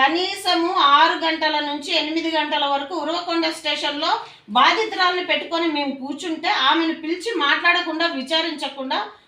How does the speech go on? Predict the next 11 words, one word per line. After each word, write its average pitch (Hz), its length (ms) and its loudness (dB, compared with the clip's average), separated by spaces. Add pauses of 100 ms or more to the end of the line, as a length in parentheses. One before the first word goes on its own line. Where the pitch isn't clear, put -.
(100)
"ఓబుల్ 359 380 4
నాయుడు 349 260 2
చిరంజీవులతోనే 311 920 -2
మాట్లాడి 302 800 -2 (260)
ఒక 254 140 -6
యాభై 262 500 2
వేలు 320 220 2
ఇస్తాడు, 311 380 0
తీసుకొని 330 520 0
వెళ్ళు, 277 420 0 (1300)
రాజీగాపో, 294 760 4